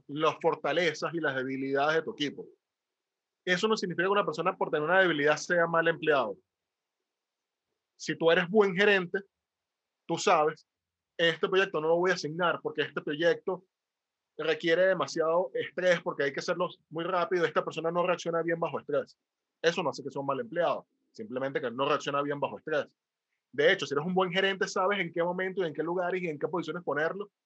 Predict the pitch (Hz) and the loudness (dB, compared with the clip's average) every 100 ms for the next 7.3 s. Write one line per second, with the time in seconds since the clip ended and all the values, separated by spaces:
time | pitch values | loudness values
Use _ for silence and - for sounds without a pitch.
0 | _ 151 143 156 185 147 147 160 170 190 | _ -4 -2 0 -2 -2 -2 -2 0 -4
1 | 120 98 _ _ _ - 139 160 160 220 | -6 -14 _ _ _ -14 -4 -2 -2 -6
2 | - 220 180 151 170 190 180 151 180 151 | 0 2 4 2 -2 -4 -8 -6 -2 -2
3 | 127 131 143 139 139 196 190 147 135 143 | -2 -8 -6 -6 -4 -2 0 0 -2 -2
4 | 156 202 - _ _ _ _ _ _ - | -2 -4 -10 _ _ _ _ _ _ 0
5 | 156 180 196 196 190 202 220 220 208 170 | 2 4 4 2 2 0 -2 -4 -4 -2
6 | 156 202 220 220 131 131 151 180 127 131 | -2 -2 -4 0 2 2 0 -2 -4 0
7 | 147 110 | 0 -2